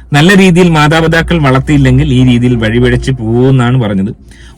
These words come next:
ഓന്റെ ഉമ്മയ്ക്കാണ് വിളിച്ചിരിക്കുന്നത്, ഓന്റെ ഉമ്മ ഷഡ്ഡിയാണ് ഇട്ട് നടക്കുന്നത്, അതുകൊണ്ട് ഓൻ വഴിപിഴച്ച് പോകുമെന്നാണ് ഈ ഒരു മഹതി പറഞ്ഞിരിക്കുന്നത്. ഒരുപക്ഷെ ഇവരുടെ, ആ, മാതാപിതാക്കള്, ആ, ഈ സോഷ്യൽ മീഡിയയിൽ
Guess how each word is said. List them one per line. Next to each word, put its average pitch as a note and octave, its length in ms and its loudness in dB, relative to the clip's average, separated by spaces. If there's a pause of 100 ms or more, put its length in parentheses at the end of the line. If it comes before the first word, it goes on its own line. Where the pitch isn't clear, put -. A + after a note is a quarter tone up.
ഓന്റെ F3+ 200 2
ഉമ്മയ്ക്കാണ് D#3+ 500 2
വിളിച്ചിരിക്കുന്നത്, F#2+ 600 -2
ഓന്റെ C#3 260 0
ഉമ്മ C#3+ 160 2
ഷഡ്ഡിയാണ് C3+ 520 0
ഇട്ട് B2 220 -4
നടക്കുന്നത്, G2 500 -6 (160)
അതുകൊണ്ട് C3 360 0 (340)
ഓൻ C#3+ 340 -2
വഴിപിഴച്ച് A#2 480 0
പോകുമെന്നാണ് A#2 840 0
ഈ A2+ 140 -8
ഒരു A2 180 -6 (140)
മഹതി G#2 400 -6
പറഞ്ഞിരിക്കുന്നത്. G2 800 -8 (600)
ഒരുപക്ഷെ A#3 540 0
ഇവരുടെ, G3 580 0
ആ, C#3+ 120 0
മാതാപിതാക്കള്, D#3+ 1080 0 (520)
ആ, C#3+ 160 0
ഈ C#3+ 140 2
സോഷ്യൽ D3+ 320 -2
മീഡിയയിൽ D3 600 0